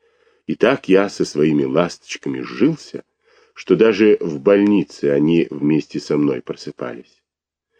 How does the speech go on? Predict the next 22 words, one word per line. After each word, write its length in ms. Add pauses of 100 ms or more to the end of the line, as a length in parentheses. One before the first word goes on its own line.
(500)
Начиналось 560
обычно 400
с 100
того, 280
будто 460
капля 460
росы 420
капала 520
во 120
что-то 340
мягкое. 600 (360)
Это 340
просыпался 760
первый 640 (300)
оголодавший 880
птенец. 760 (300)
Я 160
открывал 500
глаза, 500
смотрел 520
в 80
окно. 440